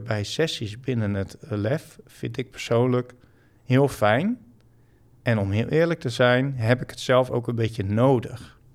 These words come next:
Omdat het mij helpt om te zakken in een lefsessie, ehm, om er dan volledig te zijn voor de groep.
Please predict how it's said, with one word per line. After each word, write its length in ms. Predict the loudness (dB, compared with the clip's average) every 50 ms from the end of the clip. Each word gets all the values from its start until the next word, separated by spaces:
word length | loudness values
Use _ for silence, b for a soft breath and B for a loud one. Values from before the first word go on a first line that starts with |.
| b b b b b b b b b b b b b b b _ -2
Omdat 340 | 2 2 6 6 4 4
het 100 | 2 -2
mij 340 | 0 2 4 6 6 4 4
helpt 680 | 2 0 0 2 4 4 4 4 2 -2 -12 -18 -20 _ b b b b b b b
om 220 | -2 0 0 0
te 140 | 0 -2 -2
zakken 580 | -2 0 2 4 2 2 2 -2 -4 -4 -4 -8 -16 _ -20 -20 -20 _ -20 -20 -20 _ -20 -20 -14 -4
in 200 | 0 2 2 2
een 220 | 2 2 0 0
lefsessie, 680 | 0 0 -2 -2 -4 -6 -6 -6 -6 -6 -6 -6 -8 -10 -14 -20 _ _ b b b b b b b b _ -6
ehm, 420 | -2 0 2 2 2 2 0 -2 -6 -8 -12 -16 _ _ _ -2
om 180 | 0 2 4
er 60 | 4 6
dan 240 | 6 4 4 2
volledig 640 | 2 0 0 2 4 4 4 4 4 4 2 0 -2
te 140 | -2 -2 -2
zijn 400 | 2 4 4 6 6 4 0 -2
voor 200 | -2 -2 -2 -2
de 60 | -2
groep. 420 | -4 -4 -2 -2 -2 -4 -8 -18